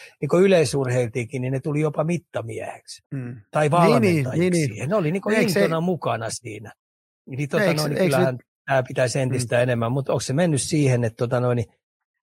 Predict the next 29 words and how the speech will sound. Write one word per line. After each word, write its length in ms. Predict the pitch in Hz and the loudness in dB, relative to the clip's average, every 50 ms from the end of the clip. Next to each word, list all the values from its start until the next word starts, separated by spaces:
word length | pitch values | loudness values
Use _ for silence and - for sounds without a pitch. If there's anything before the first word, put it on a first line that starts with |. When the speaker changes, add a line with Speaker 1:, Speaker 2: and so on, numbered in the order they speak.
| _ | _
Speaker 1:
et, 260 | - - - - - - - - - _ _ _ _ - | -10 -8 0 2 0 0 0 -6 -18 _ _ _ _ -10
ettei 320 | 113 101 - - 120 117 | -10 -8 -4 -4 -2 0
vaan 200 | 131 139 127 120 | 2 2 2 2
paikat 340 | - 139 127 120 117 - - - - - | 2 0 0 0 -2 -6 -12 -14 -12 -8
kuluu? 420 | 160 131 120 117 123 123 127 - - _ - - | -6 -4 -4 -4 -6 -8 -10 -12 -14 _ -12 -12
<laughs> 120 | - - - - - - - - - 247 - - - - - - | -12 -12 -16 -20 -20 -20 -10 -2 -2 -2 -2 0 -2 -4 -2 2
Speaker 2:
Niin, 400 | - 165 165 160 156 147 123 123 156 | 4 6 6 8 8 8 6 6 6
en, 480 | 165 156 156 156 156 147 151 156 175 175 | 6 6 6 6 6 6 6 6 4 4
en, 220 | 156 139 151 202 | 4 4 4 4
en 140 | - 156 151 | 4 4 4
mä 100 | 160 175 | 4 4
tiedä. 280 | 165 190 170 180 190 220 | 4 4 4 4 6 6
Niin, 280 | 226 208 180 185 190 | 6 6 6 6 6
onhan 420 | 202 208 220 220 214 202 170 170 165 | 6 6 4 4 6 6 6 6 6
tässä 180 | 190 175 185 | 4 4 4
nyt 80 | 180 - | 4 4
tarina, 440 | - 190 180 185 170 170 165 165 185 | 4 6 6 6 6 4 4 2 2
tossa 280 | - 175 156 - 170 | 2 2 2 2 4
oli 100 | 165 160 | 4 6
hyvä 240 | 160 165 160 165 151 | 6 6 6 4 4
Twitter-kommentti, 720 | - 156 156 - - 156 139 139 147 143 143 135 - - | 4 2 0 2 0 -2 -2 0 0 0 0 -2 -4 -4
että 100 | 135 143 | -4 -2
Jari, 240 | 147 143 143 143 143 - | 0 0 0 -2 -2 -2
Jari 280 | - 151 151 151 143 139 | 0 0 2 2 2 2
Litmanen 440 | 151 143 143 143 139 131 127 131 - - - - | 0 0 0 -2 -2 -2 -2 -6 -8 -12 -16 -12
oli, 520 | - - - - 135 - 143 143 135 - 139 - 180 156 | -10 -8 -6 -6 -4 -2 -2 0 0 -2 -4 -6 -6 -2
tai 260 | 147 147 151 147 - - | -2 0 0 0 0 0
muuan 320 | 151 151 151 151 156 151 | 0 0 0 0 0 0
Jari 240 | 160 165 160 160 | 0 0 2 2